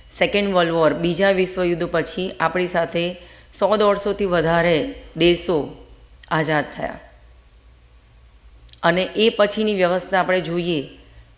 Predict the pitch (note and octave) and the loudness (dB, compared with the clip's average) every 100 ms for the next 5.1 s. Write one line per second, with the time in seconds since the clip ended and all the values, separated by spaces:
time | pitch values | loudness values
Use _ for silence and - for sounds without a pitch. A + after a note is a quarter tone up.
0 | - - F3+ G3+ F#3+ F#3+ G3 - A3+ A3 | -14 -8 -4 0 0 2 -2 2 2 4
1 | G3+ F#3 F#3 E3+ F3 F3 F#3 E3+ D#3+ D#3+ | 2 0 0 2 2 2 -2 0 0 2
2 | D3+ - - - - - F3 F#3 G#3 G3+ | 2 0 -14 -20 -20 -10 -4 -2 0 -2
3 | G#3+ G#3+ G#3+ G3+ F#3 E3 E3 F#3 F3+ F3+ | 0 0 4 4 4 0 0 -2 0 0
4 | E3 D#3 E3 - F#3+ G#3+ A3+ G3+ F3 D3 | 0 0 -6 0 2 2 -2 -2 -2 -2
5 | - | -8